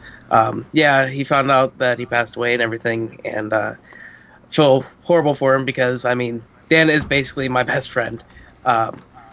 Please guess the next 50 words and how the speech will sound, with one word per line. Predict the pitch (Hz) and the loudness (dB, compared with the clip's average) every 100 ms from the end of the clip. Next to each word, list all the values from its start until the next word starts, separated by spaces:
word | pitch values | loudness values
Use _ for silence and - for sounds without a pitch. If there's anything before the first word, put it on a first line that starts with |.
| _ _ - | _ _ -4
and | 117 117 120 | 0 0 2
that | 117 117 | 2 0
he | 131 127 | 0 4
actually, | 113 117 - - | 4 2 -4 -6
you | 127 | -4
know, | 110 | -2
he | 110 | -2
lost | 113 113 113 | 0 0 0
his | 107 | -4
dad | 113 110 | 2 2
and | 113 | 2
everything. | 110 110 113 | -4 -2 -2
I | 110 104 - - - - | -2 -6 -16 -20 -20 0
feel | 147 | 0
horrible, | 120 139 127 117 123 - | 4 4 4 0 -4 0
but, | 123 117 | 0 2
uh, | 113 110 - - - - - - - - _ | 0 -2 -10 -20 -20 -20 -20 -20 -20 -20 _
yeah, | 139 123 127 131 | 2 4 2 -2
I | - | -2
just, | 143 139 - - - _ | 0 0 -2 -8 -18 _
you | 139 | 0
know, | 113 113 - _ _ - _ | 0 -2 -8 _ _ -20 _
I | 165 | 2
worry | 175 165 | 4 4
about | 156 151 151 | 4 4 4
him | 147 147 - | 2 -4 -12
and | 127 | -6
everything, | 131 135 131 139 135 123 | -2 -2 -2 -4 -4 -4
and, | 120 117 | -4 -4
uh, | 113 110 - - _ _ - | -4 -6 -10 -20 _ _ -8
yeah, | - 127 127 - | -2 -2 -2 -4
hopefully | 160 160 160 143 | -2 2 2 2
he, | 143 131 127 - | 0 -2 -4 -10
he | |
gets | 123 123 | -6 -6
better, | - 117 117 | -2 -2 0
and | 117 113 117 _ _ _ _ | -2 -4 -10 _ _ _ _
he's | 131 | -2
gonna | 127 117 | 0 0
take | 127 | 2
a | 120 | 2
little | 117 | 2
break | 120 117 | 2 0
from | - | -2
the | 113 | -2
podcast | 117 113 117 113 110 | 2 2 2 0 0
until | 113 113 110 | -4 -4 -4
he | 110 113 | -4 -6
feels | - 107 | -6 -4
better. | - 110 117 | 0 0 0